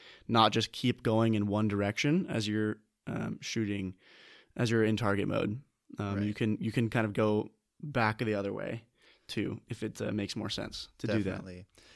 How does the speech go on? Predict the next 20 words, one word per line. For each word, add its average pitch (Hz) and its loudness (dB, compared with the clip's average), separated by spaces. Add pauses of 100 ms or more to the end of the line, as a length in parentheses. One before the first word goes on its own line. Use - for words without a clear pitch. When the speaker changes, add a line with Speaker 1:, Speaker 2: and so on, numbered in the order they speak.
(120)
Speaker 2:
Yeah, 127 6
and 120 4
I, 120 4
and 117 2
I 113 4
think 123 0
here 117 4
it's, - -2 (260)
it's - -8
really 113 2
important 104 -2
to 113 -4
remember 104 -2
what 95 -4
you 107 -2
said 107 -2
earlier, 104 2 (420)
which 113 -2
is 101 0 (600)
forget 110 2